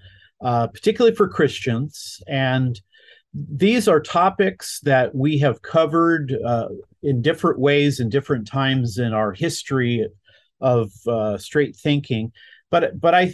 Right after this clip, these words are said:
I think that, uh, returning to them has value for a couple reasons. One, we have new listeners who've maybe never heard some of the content. But secondly, I, I think that this is such an important topic that, uh, reviewing it is very helpful. And,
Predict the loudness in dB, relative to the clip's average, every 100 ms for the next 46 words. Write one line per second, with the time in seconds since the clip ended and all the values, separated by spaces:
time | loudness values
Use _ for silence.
0 | -6 -2 0 2 0 -2 -2 2 4 4
1 | 0 -4 0 2 0 -2 0 0 2 2
2 | 0 -2 -2 0 0 0 0 0 -2 -2
3 | 0 2 2 -2 -2 -4 0 0 2 2
4 | 0 -2 -4 -8 -10 -20 _ _ 0 2
5 | 4 4 4 2 0 2 2 2 -4 -6
6 | -10 -10 -10 -4 -2 0 0 -2 -2 -4
7 | -2 -2 -2 -4 -4 -6 -6 -6 -6 -6
8 | -8 -8 -12 -20 -20 -20 _ -6 0 0
9 | 0 -2 2 4 2 2 0 0 -2 0
10 | -2 -2 -4 -4 -2 0 0 -2 -2 -2
11 | -2 -2 -2 -4 -2 -2 -2 -6 -6 -8
12 | -2 -2 -4 _ _ _ _ _ -6 -2
13 | 0 -2 -4 -4 -2 -2 0 2 2 2
14 | 0 0 -2 -2 -2 0 2 2 2 -2
15 | -2 0 0 -2 -2 0 2 0